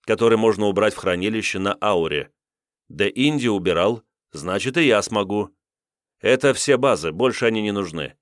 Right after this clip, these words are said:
Для платформ и глайдера идут в комплекте. Куплю вот по математике и всё. Закончу на этом. Но... Да, есть это "но".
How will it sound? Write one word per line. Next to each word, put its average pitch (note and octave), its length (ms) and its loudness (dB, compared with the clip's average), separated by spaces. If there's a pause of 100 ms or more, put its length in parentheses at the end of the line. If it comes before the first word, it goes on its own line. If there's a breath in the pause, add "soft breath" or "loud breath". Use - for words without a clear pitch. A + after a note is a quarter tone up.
(240)
Для G2 220 0
платформ A#2+ 460 2
и G#2+ 160 -6
глайдера A#2 500 2
идут G#2+ 200 -2
в - 60 -16
комплекте. F#2+ 680 -4 (360)
Куплю D#3 300 2
вот B2 180 2
по G2+ 100 -2
математике B2+ 720 -2
и B2 40 0
всё. C#2+ 340 -4 (280)
Закончу G2 600 0
на E2 120 -2
этом. D2 360 -6 (320)
Но... A#2 480 -2 (720)
Да, C3 360 0
есть C3+ 420 2
это A2 260 2
"но". F#2+ 420 -2